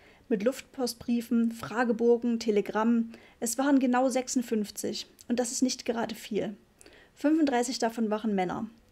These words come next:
Fast kriminalistischer Spürsinn war nötig, um den letzten in Florida ausfindig zu machen, der mit einem Schausteller herumreiste. Dessen Frau schrieb mir, dass der halbwüchsige Jingo ein sehr lebenswilliger Bursche sei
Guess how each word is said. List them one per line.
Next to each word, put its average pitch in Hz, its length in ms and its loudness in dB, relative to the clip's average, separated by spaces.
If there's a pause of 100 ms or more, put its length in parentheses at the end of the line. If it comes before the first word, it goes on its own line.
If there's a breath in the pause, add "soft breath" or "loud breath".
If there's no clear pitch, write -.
(360 soft breath)
Fast - 320 -4
kriminalistischer 262 680 -2
Spürsinn 208 640 0
war 208 100 0
nötig, 214 440 0
um 226 80 0
den 220 140 2
letzten 240 360 -4
in 226 100 2
Florida 226 380 0
ausfindig - 500 -4
zu - 120 -4
machen, 190 400 -4 (340 loud breath)
der 214 80 0
mit 220 140 0
einem 208 160 0
Schausteller - 560 0
herumreiste. - 840 -6 (720 loud breath)
Dessen 277 220 4
Frau 269 300 2
schrieb 285 400 0
mir, 254 160 2
dass 240 160 -2
der 220 120 0
halbwüchsige 247 760 0 (140)
Jingo 254 460 4 (320 loud breath)
ein 247 200 2
sehr 277 120 8
lebenswilliger 254 540 2
Bursche 220 360 2
sei 214 320 2